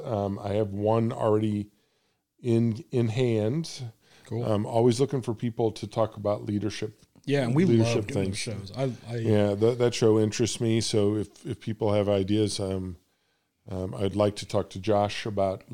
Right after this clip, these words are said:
Speaker 1: um, military leadership and his experience in the Guard,
Speaker 2: Mm-hmm.
Speaker 1: um, because he's had, he's had some amazing experiences, and
Speaker 2: Mm-hmm.
Speaker 1: I, um, for such a young man, he's, he's really
Speaker 2: Yeah, he's quite a bit, I mean, he's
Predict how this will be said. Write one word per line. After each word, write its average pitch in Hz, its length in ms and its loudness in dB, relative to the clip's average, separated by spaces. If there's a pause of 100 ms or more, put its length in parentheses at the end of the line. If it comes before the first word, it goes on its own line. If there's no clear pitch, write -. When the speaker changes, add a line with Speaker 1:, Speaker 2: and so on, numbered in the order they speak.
(200)
Speaker 1:
um, 101 380 -4
military 117 520 0
leadership 117 500 -2
and 101 80 -4
his 101 200 -2
experience 107 680 -4
in 110 160 -6
the 101 80 -4
Guard, 104 460 0 (140)
Speaker 2:
Mm-hmm. 107 380 -8
Speaker 1:
um, 104 200 2
because 98 240 -2
he's 131 180 -4
had, 120 240 0
he's 131 320 -8
had 143 180 0
some 117 160 -2
amazing 104 640 0
experiences, 113 760 -6
and 110 240 -6
Speaker 2:
Mm-hmm. - 0 -
Speaker 1:
I, 104 220 -4 (580)
um, 95 300 -2
for 95 180 -6
such 98 280 -2
a 95 40 -6
young 98 280 0
man, 95 300 -2
he's, 92 380 -8
he's 98 320 -10
really 95 560 -2 (200)
Speaker 2:
Yeah, 123 100 -6
he's 151 180 -2
quite - 420 -8
a 139 60 -2
bit, 120 260 -6
I 117 40 -6
mean, 110 140 -6
he's 135 340 -2